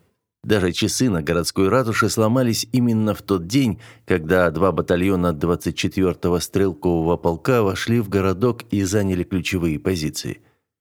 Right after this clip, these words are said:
Следом за ними там появились саперная рота и взвод войск Н К В Д.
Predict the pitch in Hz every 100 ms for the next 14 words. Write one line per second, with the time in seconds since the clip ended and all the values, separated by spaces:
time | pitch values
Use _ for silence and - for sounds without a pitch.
0 | _ - 156 156 120 104 101 113 123 101
1 | 101 92 95 95 92 98 90 - 98 98
2 | 92 92 95 110 139 120 113 98 95 117
3 | 113 101 98 90 78 - 104 98 - 87
4 | 90 73